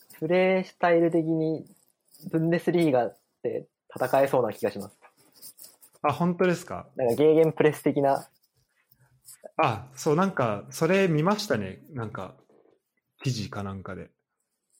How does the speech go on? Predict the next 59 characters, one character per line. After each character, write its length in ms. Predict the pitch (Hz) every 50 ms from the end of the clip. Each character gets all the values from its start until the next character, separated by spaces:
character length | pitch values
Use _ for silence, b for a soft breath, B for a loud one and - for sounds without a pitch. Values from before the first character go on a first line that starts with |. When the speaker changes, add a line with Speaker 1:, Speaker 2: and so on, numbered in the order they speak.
| _ _ _ _ _ _ _ _
Speaker 2:
今 160 | 208 220 202
そ 160 | - - 180
の、 520 | 180 196 208 202 202 190 - - - - _ _ _ _ - -
あ、 80 | 123 -
Twitter 720 | - - - 160 196 196 - - - _ 220 220 214 214
か 120 | 220 208
な？ 180 | 214 240 285 - - 247 277 - _ _
な 100 | 156 180
ん 20 | 180
か 80 | -
そ 140 | 127 - 170
の 320 | 190 220 226 220 214 220 226
今 200 | 220 208 185 139
流 260 | 131 131 127 139 156
れ 140 | 160 156 151
に 280 | 131 113 101 87 -
な 100 | 113 127
っ 140 | 131 135 131
て 80 | - 98
る 100 | 92 87
ん 60 | 82
で 80 | 85
す 80 | - -
か？ 240 | - 95 90 92 - _
な 60 | - 117
ん 20 |
か 60 | 135
元 200 | 139 175 185 254
々 180 | 240 247 233 247
結 120 | 240 247
構 60 | 240
や 60 | 180 135
っ 40 |
ぱ 80 | - 117
ポ 140 | - 139 131
ゼ 100 | 139 180
ッ 40 | 185
シ 180 | - - -
ョ 40 | 196
ン 60 | 185
が 80 | 185 180
す 120 | - 190
ご 80 | 190 175
い 80 | 127
強 280 | - - - 135 135 127
い 240 | 107 - 135 - b b b b b b b b _
イ 80 | - 127
メ 160 | 127 131 127
ー 20 |
ジ 100 | 113 104
が 100 | 98 98
あ 40 | 107
っ 100 | 110 -
た 100 | - 104
ん 80 | 98 90
で 80 | 90
す 80 | - -
け 120 | - 90
ど。 200 | 85 87 85 -